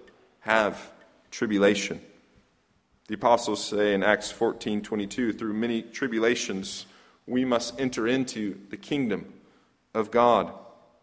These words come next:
Again, in this book, in First Peter four, verse twelve, Peter says, "Do not be surprised when fiery trials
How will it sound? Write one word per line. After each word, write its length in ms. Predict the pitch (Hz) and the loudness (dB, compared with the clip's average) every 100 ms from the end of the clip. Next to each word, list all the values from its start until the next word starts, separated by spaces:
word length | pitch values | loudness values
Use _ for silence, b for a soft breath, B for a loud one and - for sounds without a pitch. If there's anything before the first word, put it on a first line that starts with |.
| _ _ - | _ _ -6
Again, 280 | 131 123 139 | -2 6 8
in 140 | 127 120 | 8 6
this 320 | 127 - - - - | 4 2 -6 -12 -8
book, 400 | 117 127 - - - - b b b b | 4 6 4 -2 -16 -20 b b b b
in 80 | 110 | -10
First 260 | - 123 - | -4 -4 -2
Peter 220 | 135 123 | -2 -2
four, 400 | - 147 147 117 | 0 0 2 2
verse 400 | 110 117 - - | 2 -2 -4 -12
twelve, 600 | - 131 127 117 95 - - b b b b b b b _ | -2 4 8 8 6 0 -16 b b b b b b b _
Peter 200 | - 110 | -10 -6
says, 200 | 113 117 | -4 -4
"Do 120 | 101 117 | -2 2
not 220 | 117 104 | 2 2
be 80 | 110 | -2
surprised 840 | - - - 127 123 104 98 - | -4 -6 2 4 4 2 -2 -8
when 320 | 101 104 101 | -8 -8 -8
fiery 480 | - - 117 123 117 | -8 0 2 2 -2
trials 920 | 104 120 120 113 98 95 - - - | -6 -4 -2 -2 -4 -6 -10 -16 -18